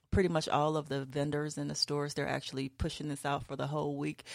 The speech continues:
So right now, some of these deals are still there, so please be sure to go ahead and, uh, go out there and get these as soon as possible,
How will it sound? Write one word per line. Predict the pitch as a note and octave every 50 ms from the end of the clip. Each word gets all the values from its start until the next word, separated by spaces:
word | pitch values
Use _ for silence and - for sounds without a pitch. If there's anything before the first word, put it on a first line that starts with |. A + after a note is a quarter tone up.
| - - - -
So | - - D#3+
right | D3+ D#3 D#3+ D#3+ D#3+
now, | E3+ D#3+ E3+
some | - - E3 E3
of | D#3+ D3+
these | D3 D#3 D#3 C#3+
deals | C#3+ D3+ D3 D3 C#3+
are | - D3
still | - - - D3 D3+ D3
there, | D3 C#3+ C#3+ D3+
so | - -
please | C#3+ - - D#3 D3 D3+ - -
be | C#3+ C#3+
sure | - - D3+ C#3+
to | C#3+
go | - C#3+ C#3
ahead | C#3+ C#3+ D3 D3
and, | C#3 C#3 C#3 C#3 - - - - _ _ _ _ _
uh, | C3 - D#3 D3+
go | C3 D#3 D3+
out | D3 C#3 A2+ - -
there | D3 C#3+ C#3
and | C#3+ C#3
get | C#3+ C#3 -
these | C#3+ C#3+ C#3
as | C#3 C3+
soon | - D3 C#3+ C#3
as | C#3+ -
possible, | - - C#3+ C#3 - - C#3 C3+ C#3+ C3+ C3+ C3+ C3+ C#3